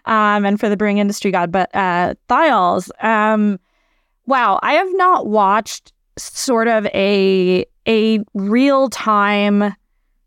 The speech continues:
discussion between science and brewing technique and drinkers evolve so quickly, sort of in real time. I mean, just over the course of months, um,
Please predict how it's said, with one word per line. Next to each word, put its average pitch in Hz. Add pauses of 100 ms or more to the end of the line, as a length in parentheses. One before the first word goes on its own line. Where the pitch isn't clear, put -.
(300)
discussion 233
between 202
science 240 (240)
and 202
brewing 214
technique 202
and 202
drinkers 190
evolve 185
so -
quickly, 180
sort 180
of 180 (100)
in 196
real 180
time. 165
I 208
mean, 196
just 202
over 220
the 202
course 190
of 175 (480)
months, 190 (120)
um, 175